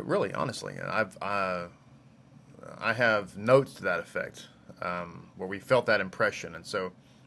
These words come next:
there were some properties that we looked at, one of which actually had a well on it, and it, it, it fell through. We didn't, we didn't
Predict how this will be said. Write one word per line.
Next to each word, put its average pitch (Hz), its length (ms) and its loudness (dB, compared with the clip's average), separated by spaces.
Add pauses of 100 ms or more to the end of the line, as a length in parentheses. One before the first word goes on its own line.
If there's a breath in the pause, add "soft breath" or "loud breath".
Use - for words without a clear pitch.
(100)
there 202 120 8
were 254 80 8
some 143 140 2
properties 127 420 8
that 113 60 -2
we 120 80 0
looked 113 220 0
at, 147 200 6
one 110 160 2
of 104 120 0
which 117 200 0
actually 104 300 -2
had 98 180 0
a 107 40 -2
well 92 260 -2
on 104 140 -8
it, 139 40 -16 (800 soft breath)
and 101 280 -2
it, 95 200 -2
it, - 180 -6
it 139 160 0
fell 123 260 8
through. 117 280 0
We 117 100 0
didn't, 107 420 -6
we 107 100 -8
didn't 101 300 -6